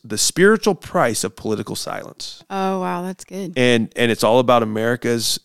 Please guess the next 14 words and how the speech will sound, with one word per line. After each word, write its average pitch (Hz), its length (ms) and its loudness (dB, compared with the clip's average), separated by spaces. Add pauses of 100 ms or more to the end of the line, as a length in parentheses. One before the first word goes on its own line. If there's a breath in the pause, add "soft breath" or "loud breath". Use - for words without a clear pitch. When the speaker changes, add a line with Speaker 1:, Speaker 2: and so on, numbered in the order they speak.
Speaker 1:
silent 113 380 -4
majority 123 500 0
staying 117 640 -2
politically 110 720 -6 (380)
quiet 131 580 2
and 110 140 -4
the 92 40 -4
spiritual 143 600 2
price - 380 -6
we 107 120 -6
have 101 240 -10
paid 156 640 2 (260 soft breath)
for 117 280 -2
that. 90 260 -8